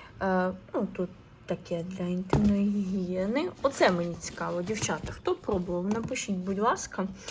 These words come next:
А, кажуть, треба просто бризгнути.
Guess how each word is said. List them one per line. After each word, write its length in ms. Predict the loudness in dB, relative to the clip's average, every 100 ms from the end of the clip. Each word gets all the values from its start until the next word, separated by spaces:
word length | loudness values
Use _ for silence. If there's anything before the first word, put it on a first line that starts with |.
| -10 -10 -4 10
А, 280 | 12 12
кажуть, 360 | 12 12 12 6
треба 300 | 6 8 8
просто 400 | 6 2 2 0
бризгнути. 800 | 2 2 2 2 0 -2 0 0